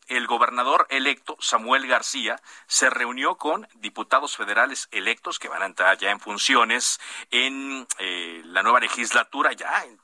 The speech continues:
este fin de semana deben tomar protesta y entran en el periodo ordinario el uno de septiembre, y se formó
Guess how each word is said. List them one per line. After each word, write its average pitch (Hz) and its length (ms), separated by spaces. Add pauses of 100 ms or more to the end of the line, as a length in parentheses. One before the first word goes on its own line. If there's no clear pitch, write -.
este - 200
fin 151 140
de 131 80
semana 131 440
deben 95 240
tomar 95 220
protesta 160 500
y 95 220
entran 95 440 (320)
en 92 120
el 101 80
periodo 107 340
ordinario 110 560
el 101 60
uno 104 160
de 104 80
septiembre, 135 600 (200)
y 139 120
se 165 160
formó 160 680